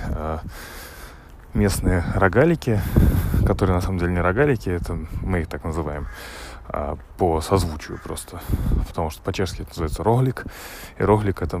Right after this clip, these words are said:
практически, а, как сказать, один из столпов, так сказать,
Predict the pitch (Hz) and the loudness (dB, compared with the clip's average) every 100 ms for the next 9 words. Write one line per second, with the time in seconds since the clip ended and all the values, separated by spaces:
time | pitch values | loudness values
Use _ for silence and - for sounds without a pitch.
0 | - - 82 - 90 - 87 80 - - | -8 -8 -6 -4 -6 -6 -4 -4 -2 -4
1 | - - 80 80 78 - - 67 - - | -2 -2 -2 -4 -6 -2 2 2 2 0
2 | - - - 78 - - - - - - | -2 -6 -4 -6 -10 -14 -14 -16 -18 -6
3 | - 92 87 - - 90 87 - 95 - | -2 2 2 2 4 4 4 2 2 2
4 | - - - - - 82 80 | -2 2 0 0 -6 -6 -6